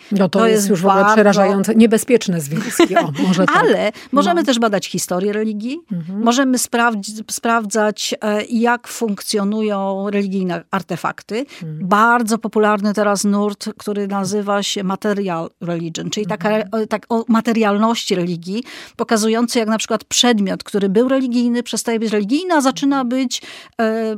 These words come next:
Speaker 2: prawda, m, m, słynne główki Buddy z Ikei, czy gdzieś tam z
Speaker 1: Mhm.
Speaker 2: różnych, e, takich, e, salonów, e, meblowych.
Speaker 1: Mhm.
Speaker 2: E, ale to jest na przykład kwestia historii muzyki. W zasadzie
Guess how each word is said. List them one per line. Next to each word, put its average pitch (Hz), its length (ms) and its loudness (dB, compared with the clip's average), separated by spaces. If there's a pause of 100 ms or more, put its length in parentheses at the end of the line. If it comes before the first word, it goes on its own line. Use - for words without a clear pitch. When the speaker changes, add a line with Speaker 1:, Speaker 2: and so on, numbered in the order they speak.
Speaker 2:
prawda, 214 680 -2
m, 226 200 -4
m, 226 120 -4
słynne 262 440 4
główki 233 520 -4
Buddy 214 720 -2
z - 180 -6
Ikei, 262 520 -4
czy 233 120 -6
gdzieś 208 320 -4
tam 208 240 -4
z 196 80 -6
Speaker 1:
Mhm. 220 160 -2
Speaker 2:
różnych, 202 500 -6
e, 190 300 -4 (480)
takich, 196 600 -4
e, 196 560 -2
salonów, 202 840 -2
e, 185 720 -4
meblowych. 185 680 0 (420)
Speaker 1:
Mhm. 208 240 0
Speaker 2:
E, 208 340 2 (160)
ale 294 200 2
to 320 140 -2
jest 254 220 2
na 214 60 0
przykład - 460 -8
kwestia 180 440 -4
historii 196 360 -4
muzyki. 247 680 -2 (300)
W 214 60 -4
zasadzie 247 440 2